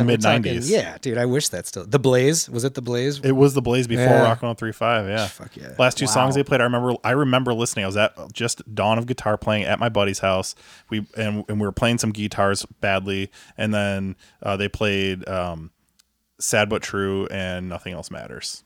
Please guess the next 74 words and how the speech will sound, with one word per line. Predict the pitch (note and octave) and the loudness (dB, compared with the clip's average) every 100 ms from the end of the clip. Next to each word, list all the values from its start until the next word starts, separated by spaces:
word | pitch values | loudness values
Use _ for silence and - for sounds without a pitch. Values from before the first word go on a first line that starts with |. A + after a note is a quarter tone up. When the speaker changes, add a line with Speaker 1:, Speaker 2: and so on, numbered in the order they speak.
| - | -18
Speaker 1:
And | - | -14
then | - | 2
Speaker 3:
Who | D#3 | 8
Speaker 2:
That | D3+ | 8
Speaker 3:
was, | |
Speaker 2:
was | A2 | 8
Speaker 3:
was | D3 | 8
it, | C#3+ | 8
Speaker 2:
it. | |
Speaker 3:
like, | B2+ G#2+ | 6 4
Mancow | A2 A#2 C#3+ D3+ D3+ D#3 | 2 2 0 0 2 4
or | D3 A2 G#2 G#2 A2+ - | 2 2 0 -4 -8 -2
Speaker 1:
No, | A#2 D#3+ | 6 8
Speaker 3:
Tim | C3 B2+ | 8 8
Speaker 1:
it | D3+ | 8
was, | C#3 | 6
Speaker 3:
Virgin | |
Speaker 1:
I | C3+ | 6
don't | D3 - | 6 6
Speaker 3:
or | |
Speaker 1:
think | - | 6
it | F3+ | 6
was, | F3+ | 6
I | F#3 | 6
Speaker 2:
Um, | C#3+ | 4
Speaker 1:
don't | F3+ F3 | 4 2
think | F3 | 0
it | D#3+ | 2
was | C3 | 2
any, | C3+ C#3+ | 2 2
like, | B2 - | 0 0
fa-, | - A2+ A#2 | -4 -2 0
I, | |
maybe | C3 G3 C4 | 2 4 4
it | |
was, | D3 C3+ D#3+ | 6 6 6
and | C3+ | 6
I | F#3 | 4
just | A#3+ | 6
don't | D#4 | 4
Speaker 2:
Mancow | |
Speaker 1:
remember. | B3+ C3 | 6 6
Speaker 2:
might | C#3 | 6
Speaker 1:
It | |
Speaker 2:
have | G#3 | 6
Speaker 1:
definitely | E3+ G3+ | 6 6
Speaker 2:
been | E3+ | 4
on | |
Speaker 1:
wasn't, | E3 D#3 | 4 2
no, | C3+ | 0
Speaker 2:
that. | C3 E3 | 2 2
Speaker 1:
Mancow | G3+ | 2
was | G3 | 2
a | C3+ | 2
morning | G#2+ G#2 A#2 | 0 -2 0
guy. | C3 C3 C#3+ | 2 2 2
It, | C#3 | -2
it's, | A2 A#2+ A#2 A#2 B2+ | -4 -4 -4 -4 -2
it | |
was, | A2+ | 2
Speaker 3:
Yeah. | |
Speaker 1:
like, | A2 B2+ | 4 8
Speaker 2:
Oh, | D3+ D3 C#3+ C3+ | 8 10 8 6
Speaker 1:
the | |
evening. | B2+ C3+ | 4 4
Speaker 2:
yeah, | B2 A2 | 4 2
Speaker 1:
It | G#2+ | 0
was | A2+ | 2
Speaker 2:
the | A2+ | 2
Speaker 1:
after | A2 | 2
Speaker 2:
evening. | A2+ | -2
Speaker 1:
school, | - A2 A#2 | -4 0 0
I | B2 | 2
remember. | B2 B2+ C3 | 0 -2 -2